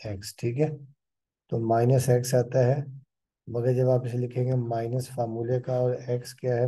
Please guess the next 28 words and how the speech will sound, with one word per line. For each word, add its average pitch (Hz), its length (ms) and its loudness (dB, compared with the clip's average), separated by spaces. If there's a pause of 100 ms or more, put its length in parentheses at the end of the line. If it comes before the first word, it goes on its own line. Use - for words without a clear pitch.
(120)
minus 110 440 -6
x, 98 300 -8 (1800)
ठीक 139 100 -4
है, 143 80 4
इस 131 160 0
formula 117 400 2
के 113 60 0
हिसाब 98 320 -2
से, 101 220 -10
तो - 1300 -18
आपके 113 260 -4
पास 127 220 2
क्या 131 160 2
हो 123 80 6
जाएगा, 120 200 2
देखिए 123 300 0
माइनस 117 560 -2
फ़ाइव 120 340 0
है, 143 120 0 (540)
तो 117 60 -4
ये 117 80 0
minus 117 540 0
formula 120 440 0
का 131 80 -2
और 123 120 4
x 120 240 -2
क्या, 127 200 0
माइनस 113 380 -6